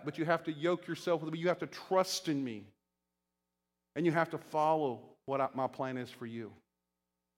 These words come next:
So, I would challenge you this week to, to write a short-term goal in one of these areas we've talked about. Maybe, I mean, there's so many things we, I just kind of flew through this, and I told you I was stressed out because there was so much material.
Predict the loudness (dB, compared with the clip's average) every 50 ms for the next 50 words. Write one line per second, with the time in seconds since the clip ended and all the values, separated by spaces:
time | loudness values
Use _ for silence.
0 | _ _ _ _ _ _ _ _ _ _ _ _ _ _ _ _ _ -18 -12 -6
1 | -2 -2 -2 -2 -4 -10 -18 -20 _ _ _ _ _ _ _ _ _ _ _ _
2 | _ _ _ _ _ _ _ _ _ _ _ _ _ _ _ _ _ _ _ _
3 | _ _ _ _ _ _ _ _ _ 2 2 2 4 4 4 4 4 4 2 -2
4 | -4 -4 -6 -6 -6 -4 -4 -4 -4 -4 -4 -6 -4 -4 -6 -6 -4 -4 0 2
5 | 4 4 2 2 0 -4 -6 -4 -4 -4 -4 -4 -6 -6 -4 -4 -4 0 0 0
6 | 2 0 0 -4 -6 -12 -20 _ _ _ _ _ _ -6 -2 -2 0 0 0 -2
7 | -2 -4 -4 -2 -2 0 0 -2 -2 -4 -6 -10 -8 -4 -2 -2 -2 -2 -4 -8
8 | -6 -6 -6 -6 -6 -10 -16 _ _ _ _ _ _ _ _ _ _ _ _ _
9 | _ _ _ _ _ -2 2 2 2 2 2 -2 -6 -8 -8 -4 -2 0 2 2
10 | 2 0 -4 -8 -14 -12 -8 -2 2 2 2 2 2 2 2 4 4 2 2 0
11 | 0 -2 -2 -6 -6 -4 -2 -2 -2 -2 -2 -2 0 -2 -2 -2 -6 -14 -20 -20
12 | _ _ _ -20 -20 -20 _ _ _ _ _ _ _ _ _ _ _ -4 -2 0
13 | 0 0 -2 -4 -2 0 0 0 0 0 0 -2 -2 0 0 0 2 2 2 2
14 | 0 0 -4 -2 0 0 0 0 2 4 4 4 2 0 -2 -2 -2 -4 -6 -6
15 | -4 -2 -2 -2 -2 -4 -6 -10 -6 -4 -2 0 2 0 0